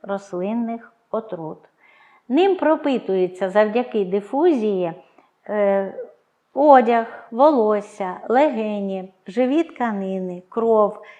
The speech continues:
Е, нікотин при-, е, проникає в лімфу, мозок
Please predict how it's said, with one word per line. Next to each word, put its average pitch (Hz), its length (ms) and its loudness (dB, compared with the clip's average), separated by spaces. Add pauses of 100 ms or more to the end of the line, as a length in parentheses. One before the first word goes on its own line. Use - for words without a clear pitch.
(180)
Е, 208 200 -8
нікотин 254 600 2
при-, 254 360 0
е, 220 260 6
проникає 254 720 6
в 220 140 4
лімфу, 226 680 2 (260)
мозок 240 560 0